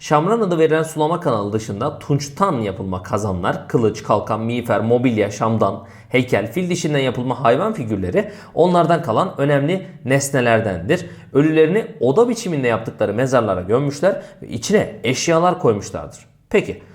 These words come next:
hayvancılık en önemli geçim kaynağıdır. En önemli olduğunu nereden anlayayım ya ben? Ben buradan çıkaramam ki. Bu bir dursun.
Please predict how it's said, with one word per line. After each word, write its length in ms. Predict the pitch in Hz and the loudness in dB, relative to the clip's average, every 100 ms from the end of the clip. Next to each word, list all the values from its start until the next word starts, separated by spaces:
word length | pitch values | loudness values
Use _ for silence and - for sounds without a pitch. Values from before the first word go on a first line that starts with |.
| - _ | -20 _
hayvancılık 640 | - 254 226 160 165 226 - - - - | 2 4 4 2 0 -2 -6 -20 -6 2
en 280 | 180 208 | 4 4
önemli 600 | 151 131 123 110 104 95 | 0 -2 0 -2 -2 -4
geçim 320 | 95 95 101 92 | -6 -6 -8 -10
kaynağıdır. 540 | 92 92 90 90 92 - | -10 -8 -8 -8 -8 -2
En 140 | 269 | -2
önemli 340 | 262 247 220 | 0 0 0
olduğunu 380 | 190 180 151 101 | 0 2 2 0
nereden 300 | 98 226 254 | -2 0 2
anlayayım 440 | 240 190 156 120 104 | 0 2 2 2 2
ya 220 | 95 95 | 0 0
ben? 140 | 87 92 - - - | -4 -8 -14 -20 -4
Ben 160 | 143 160 | 0 2
buradan 220 | 160 170 | 2 2
çıkaramam 500 | 151 - 156 226 226 - | 0 0 0 0 -2 -4
ki. 180 | 85 - | -10 -6
Bu 160 | 226 247 | -4 -2
bir 100 | 233 | 2
dursun. 360 | 190 - 92 | 0 0 -10